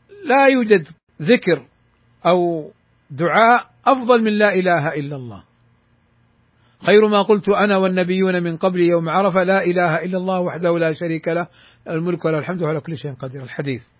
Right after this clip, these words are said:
فالمعنى إذن أن الله عز وجل نبه موسى عليه الصلاة والسلام أن لا إله إلا الله هي الكلمة العظيمة، والناس يتفاضلون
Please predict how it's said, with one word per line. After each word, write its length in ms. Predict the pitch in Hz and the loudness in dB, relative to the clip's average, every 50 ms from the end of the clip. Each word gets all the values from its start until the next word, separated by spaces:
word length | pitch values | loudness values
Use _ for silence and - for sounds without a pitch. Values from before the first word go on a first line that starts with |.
| _ _ _ _ _ _ _ _ _ _ _ _ _ _ _ _ _ _ _ _ | _ _ _ _ _ _ _ _ _ _ _ _ _ _ _ _ _ _ _ _
فالمعنى 720 | - 156 165 170 170 165 175 185 196 247 254 254 269 262 | -2 0 0 2 2 0 0 2 4 4 4 4 4 2
إذن 480 | 254 226 226 240 247 262 294 294 240 - _ _ _ _ _ _ _ _ _ - | 2 2 2 4 4 4 4 2 -2 -8 _ _ _ _ _ _ _ _ _ -4
أن 140 | 180 185 190 | -2 0 0
الله 280 | 190 196 220 240 226 | 2 4 4 6 6
عز 340 | 220 220 202 214 196 185 208 | 6 4 4 2 2 2 2
وجل 440 | 208 202 190 226 240 262 277 254 - _ _ _ _ _ _ _ _ _ _ _ - | 2 4 4 4 4 4 4 0 -8 _ _ _ _ _ _ _ _ _ _ _ -2
نبه 520 | 160 202 247 262 220 220 247 220 220 226 220 | 0 2 2 2 2 2 4 4 4 4 4
موسى 320 | 226 254 262 220 - 233 | 4 4 4 4 4 4
عليه 300 | 208 196 220 220 220 214 | 4 4 4 4 4 4
الصلاة 360 | 202 196 - 220 220 214 208 208 | 2 2 2 2 4 4 4 4
والسلام 640 | 214 208 185 - - 208 214 226 240 262 294 277 277 _ _ _ _ - _ _ _ - | 2 0 2 2 2 4 4 6 6 4 2 0 -6 _ _ _ _ -20 _ _ _ -4
أن 80 | 160 180 | -2 0
لا 300 | 190 190 202 240 269 247 | 2 2 4 4 4 4
إله 480 | 247 254 254 247 247 214 226 233 214 214 | 4 4 4 4 6 6 6 6 4 4
إلا 160 | 220 220 214 | 2 2 2
الله 440 | 214 214 220 233 233 247 269 240 - _ _ _ _ _ _ _ _ _ | 2 2 4 6 6 6 4 2 -2 _ _ _ _ _ _ _ _ _
هي 260 | - 202 269 262 254 | 0 2 4 4 4
الكلمة 560 | 233 233 226 - - 247 269 269 247 254 226 - | 4 2 0 0 2 2 4 4 2 2 2 2
العظيمة، 640 | 220 220 180 190 196 196 262 277 240 196 139 104 101 - _ _ _ _ _ _ _ _ _ _ _ _ _ _ _ _ _ _ _ _ _ _ _ _ _ - | 2 2 4 2 2 2 2 2 0 0 -4 -8 -12 -18 _ _ _ _ _ _ _ _ _ _ _ _ _ _ _ _ _ _ _ _ _ _ _ _ _ -2
والناس 500 | 175 185 190 190 208 247 294 320 302 - - | -2 0 0 2 2 4 4 4 4 4 2
يتفاضلون 1080 | 269 269 269 254 - 254 226 - 233 240 240 233 214 226 240 240 269 311 311 294 285 | 2 4 4 4 4 4 4 4 6 4 6 6 6 4 4 6 6 4 4 4 4